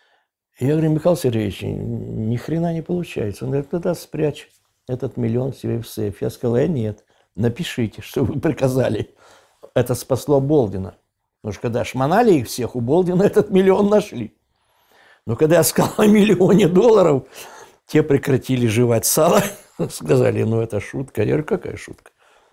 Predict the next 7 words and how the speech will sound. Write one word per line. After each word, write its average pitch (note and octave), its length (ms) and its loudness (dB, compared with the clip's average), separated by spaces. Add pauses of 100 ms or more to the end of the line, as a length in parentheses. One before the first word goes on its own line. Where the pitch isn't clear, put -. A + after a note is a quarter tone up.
(200)
«Приходите, A3 640 0
вы D#3 160 2
услышите, D#3 500 -2
как A#2+ 220 0
Болдин A#2+ 520 2 (460)
расскажет, B2+ 720 0
когда, A#2 600 2